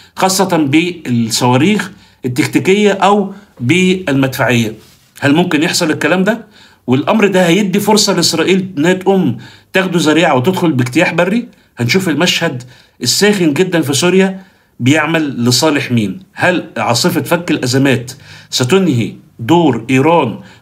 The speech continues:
وحزب الله بدون ضريبة، أم أن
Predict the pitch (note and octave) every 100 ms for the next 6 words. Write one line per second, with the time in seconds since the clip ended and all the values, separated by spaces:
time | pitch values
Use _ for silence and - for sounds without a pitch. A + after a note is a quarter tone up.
0 | - A2+ F#3 - D3 C#3+ D3 A2 - -
1 | _ _ _ - A#2+ C3+ G3 G#3+ F3+ F3
2 | A3+ A#3 A#3+ - _ - F3+ F#3 F#3